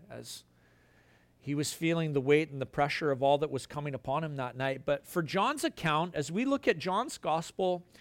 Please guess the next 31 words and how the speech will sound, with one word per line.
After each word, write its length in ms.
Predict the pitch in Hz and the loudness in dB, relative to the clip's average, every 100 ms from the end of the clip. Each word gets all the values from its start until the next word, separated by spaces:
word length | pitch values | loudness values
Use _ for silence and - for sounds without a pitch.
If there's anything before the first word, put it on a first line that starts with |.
| - - - - | -20 -20 -20 -12
and 160 | 147 156 | -4 4
his 220 | 226 262 | 4 4
account 460 | 339 240 226 226 214 | -2 2 0 2 0
of 160 | 151 | 0
the 80 | 165 | -2
betrayal 560 | 147 156 - 185 180 160 | -2 -2 2 6 6 4
of 140 | 123 | 0
Jesus, 680 | - 151 160 180 185 - - _ _ _ _ _ _ - - | -4 -2 -2 -4 -6 -8 -14 _ _ _ _ _ _ -20 -4
what 220 | 156 220 | 0 0
comes 320 | - 302 330 - | 2 0 0 -2
to 120 | 285 | 2
the 120 | 226 | 2
forefront 600 | - 247 254 - 220 180 | 6 8 8 6 2 2
is 180 | 180 151 | -4 2
this, 260 | 226 - | 2 2
as 140 | 185 175 | -2 0
I 80 | 190 | 0
was 260 | 185 - - - - - | -2 -6 -16 -20 -20 -8
just 180 | 196 - | -4 -2
studying 420 | - 220 233 202 | 4 4 4 0
this, 180 | 165 - | -2 -2
the 100 | 180 | -2
most 420 | 165 202 254 - | 2 2 0 -2
important 540 | 233 - 233 254 233 | -6 4 6 6 -2
part 280 | - 226 214 | 2 2 2
for 140 | - 180 | -2 -2
John 400 | 196 208 220 185 | 2 2 2 0
in 120 | 160 | -4
the 80 | 147 | -4
recounting 800 | 180 226 - 208 226 - 196 165 | -4 -4 -4 -2 -2 -4 -4 -4
of 200 | 143 | -6